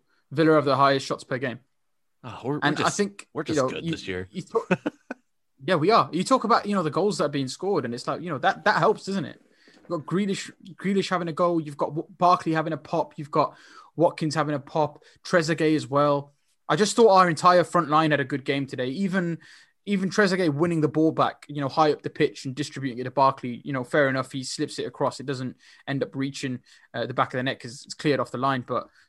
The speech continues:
Speaker 1: just the forward line in general today was, was brilliant. We just need to see more of that. And that's why we can't be defending. And that's why we can't come out against Leeds and Southampton like we did and get nervous, because we have our own batch of defender, uh, of, sorry, of attackers that can do damage. And we really need to utilize that.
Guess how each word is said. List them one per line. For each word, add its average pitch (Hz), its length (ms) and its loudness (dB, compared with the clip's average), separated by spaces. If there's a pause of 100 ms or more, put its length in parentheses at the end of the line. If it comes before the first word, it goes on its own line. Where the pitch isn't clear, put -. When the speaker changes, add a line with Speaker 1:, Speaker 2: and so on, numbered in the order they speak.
(120)
Speaker 1:
just 160 100 -12
the 151 80 -8
forward 208 300 0
line 131 160 0
in 107 100 -10
general 143 260 -4
today 110 180 -10
was, 104 160 -18 (120)
was - 140 -20 (120)
brilliant. 139 360 -6
We 135 80 -8
just 202 160 -6
need 220 80 -4
to 196 40 -8
see 160 140 -6
more 120 240 -4
of 147 60 -2
that. 190 240 -2
And 143 80 -4
that's 208 180 -2
why 254 100 4
we 226 80 -2
can't 208 200 0
be 151 80 0
defending. 147 400 -4
And 143 60 -6
that's 165 140 -8
why 208 80 -2
we 175 100 -6
can't - 260 0 (280)
come 165 200 0
out 160 240 0 (160)
against 143 560 -2 (320)
Leeds 147 400 -4
and 139 120 -4
Southampton 143 640 2
like 131 180 0
we 139 120 -4
did 139 160 2
and 123 120 -8 (160)
get 143 200 0
nervous, 139 420 -4 (220)
because 143 160 -6
we 190 160 2
have 202 180 6
our 165 180 6
own 175 180 2
batch - 360 0
of 127 100 -6
defender, 139 480 -2
uh, 131 120 -4
of, 143 180 -6
sorry, 131 240 2
of 127 60 -6
attackers 139 380 -2
that 127 100 -8
can 127 100 -14
do 123 100 -12
damage. 113 380 -8
And 127 140 -6
we 135 80 -2
really 170 240 -2
need 143 140 -2
to 117 100 -14
utilize 135 400 -8
that. 113 160 -12